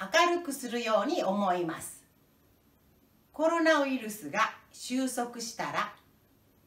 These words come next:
クッキングスクールリマでご一緒に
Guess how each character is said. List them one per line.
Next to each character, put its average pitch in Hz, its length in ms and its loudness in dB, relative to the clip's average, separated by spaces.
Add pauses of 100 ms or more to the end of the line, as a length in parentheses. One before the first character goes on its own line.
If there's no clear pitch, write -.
(120)
ク 277 100 -6
ッ 269 40 -6 (180)
キ 294 160 4
ン 285 80 8
グ 294 120 0
ス - 200 -8
ク 262 100 -8
ー 262 140 0
ル 185 160 -2
リ 202 100 -6
マ - 180 -4 (300)
で 254 380 -4 (240)
ご 202 180 0
一 233 180 -4
緒 - 300 -4
に 262 380 -2